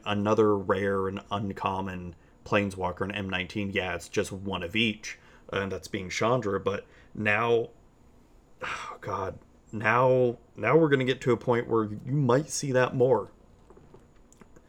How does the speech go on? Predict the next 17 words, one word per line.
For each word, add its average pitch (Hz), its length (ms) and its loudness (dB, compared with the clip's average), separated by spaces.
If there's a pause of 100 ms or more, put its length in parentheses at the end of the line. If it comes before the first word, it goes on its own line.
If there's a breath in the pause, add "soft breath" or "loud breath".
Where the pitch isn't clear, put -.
(680 soft breath)
I 123 140 2
mean, 113 300 0 (100)
are 110 140 2
we 110 140 0
gonna 117 180 2
see 117 180 -2
that 110 340 2
in 104 180 -4
almost 104 380 -4
every 95 220 -6
set, - 420 -6
maybe? 165 440 0
I 131 100 2
really 107 400 0
hope - 320 -4
not, 101 420 -10
because 104 600 -6